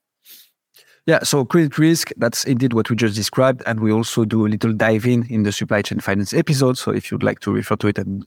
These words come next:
get to know more, that's the right place to go. But there are also other sources of counterparty risk, of course. So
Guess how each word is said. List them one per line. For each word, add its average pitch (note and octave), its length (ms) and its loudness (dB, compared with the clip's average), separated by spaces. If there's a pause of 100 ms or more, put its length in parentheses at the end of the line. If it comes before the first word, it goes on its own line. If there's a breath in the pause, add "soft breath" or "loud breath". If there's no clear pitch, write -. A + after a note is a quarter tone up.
(100)
get - 200 -6
to - 80 -8
know G#2+ 140 0
more, C#3+ 400 0
that's A2+ 200 0
the F#2 80 -6
right F#2 180 0
place - 200 -14
to - 100 -20
go. - 60 -20 (1000)
But B2 120 2
there D3+ 100 6
are D3+ 80 4
also E3+ 460 0
other C3 260 2
sources - 640 -2 (100)
of G#2 360 -4 (120)
counterparty G#2 560 -2
risk, - 340 -4
of - 120 -12
course. - 320 -6 (640)
So C3 540 2